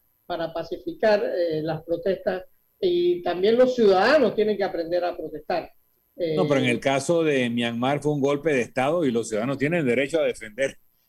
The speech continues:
Speaker 2: su libertad
Speaker 1: Claro.
Speaker 2: y su democracia, ¿no? Aquí no estamos hablando de, de una protesta,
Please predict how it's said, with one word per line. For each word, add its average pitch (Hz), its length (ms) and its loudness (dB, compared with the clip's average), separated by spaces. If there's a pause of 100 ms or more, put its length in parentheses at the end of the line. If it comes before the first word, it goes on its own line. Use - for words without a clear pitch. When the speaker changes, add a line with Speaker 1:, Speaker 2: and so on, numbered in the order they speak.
(120)
Speaker 2:
su - 220 0
libertad 113 380 4
Speaker 1:
Claro. 147 180 2
Speaker 2:
y 147 40 0
su 127 160 0
democracia, 117 720 0
¿no? 143 160 0
Aquí 107 320 -2
no 170 100 0
estamos 165 320 -2
hablando 139 500 0
de, 107 300 -2 (520)
de 117 100 -4
una 135 240 2
protesta, 120 1200 -2